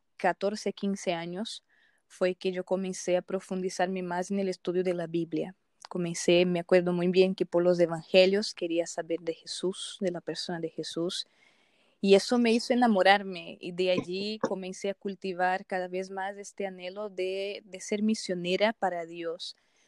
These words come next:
de dedicar mi tiempo para Él. Y fui creciendo en,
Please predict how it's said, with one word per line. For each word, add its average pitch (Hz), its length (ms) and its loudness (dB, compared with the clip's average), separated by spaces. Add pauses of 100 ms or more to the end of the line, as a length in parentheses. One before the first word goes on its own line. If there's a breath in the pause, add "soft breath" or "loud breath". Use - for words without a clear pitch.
de 175 100 0
dedicar 175 400 2
mi 185 160 0
tiempo 202 480 0
para 170 300 -2
Él. 175 300 -4 (680 soft breath)
Y 196 180 0
fui 208 180 2
creciendo 247 920 2
en, 190 720 -4